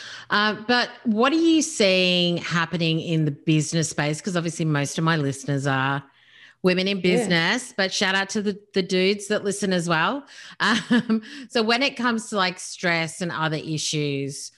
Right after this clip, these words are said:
Speaker 2: Mm.
Speaker 1: that we're sort of seeing, you know, you started this in twenty twelve and, and kind of took that leap in twenty fifteen. What are you seeing changing? What are you, what are you seeing that maybe we need to be more aware of,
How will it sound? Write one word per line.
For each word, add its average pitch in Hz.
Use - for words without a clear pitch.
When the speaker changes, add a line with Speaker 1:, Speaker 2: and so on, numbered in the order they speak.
Speaker 2:
Mm. 214
Speaker 1:
that 160
we're 160
sort 160
of 160
seeing, 156
you 165
know, 156
you 180
started 160
this 156
in 147
twenty 143
twelve 208
and, 156
and 160
kind 160
of 147
took -
that 151
leap 156
in 151
twenty 147
fifteen. 156
What 233
are 311
you 285
seeing 226
changing? 175
What 185
are 214
you, 208
what 202
are 220
you 208
seeing 175
that 165
maybe 165
we 165
need 165
to 165
be 156
more 151
aware 147
of, 131